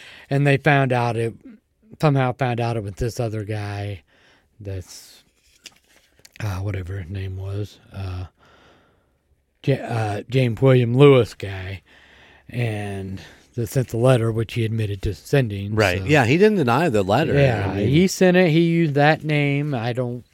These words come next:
Speaker 1: know why. Maybe that was his wife, former empo-, employer. Maybe that's
Speaker 2: It was
Speaker 1: Yeah,
Speaker 2: something
Speaker 1: that's
Speaker 2: along that
Speaker 1: it.
Speaker 2: line, yeah.
Speaker 1: Yeah, that was it. Yeah, I remember now. It came back to me. Yeah, he, his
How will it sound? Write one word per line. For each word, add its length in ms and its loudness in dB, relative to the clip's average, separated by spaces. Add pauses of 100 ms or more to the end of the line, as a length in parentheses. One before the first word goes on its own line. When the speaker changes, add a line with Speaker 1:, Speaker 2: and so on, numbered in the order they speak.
(120)
Speaker 1:
know 180 -8
why. 480 -10 (1080)
Maybe 180 4
that 120 8
was 160 2
his 140 0
wife, 280 2
former 460 -4
empo-, 400 -6 (160)
employer. 760 -6 (120)
Maybe 200 -10
that's 220 -10 (220)
Speaker 2:
It 60 -2
was 160 2
Speaker 1:
Yeah, 320 8
Speaker 2:
something 120 4
Speaker 1:
that's 340 6
Speaker 2:
along 60 4
that 60 6
Speaker 1:
it. 60 6
Speaker 2:
line, 180 2
yeah. 140 6
Speaker 1:
Yeah, 300 2 (200)
that 220 4
was 180 0
it. 140 -2
Yeah, 240 4
I 120 0
remember 360 2
now. 180 -4
It 180 -8
came 160 -4
back 240 -8
to 100 -8
me. 140 -10 (380)
Yeah, 180 2
he, 200 4
his 340 4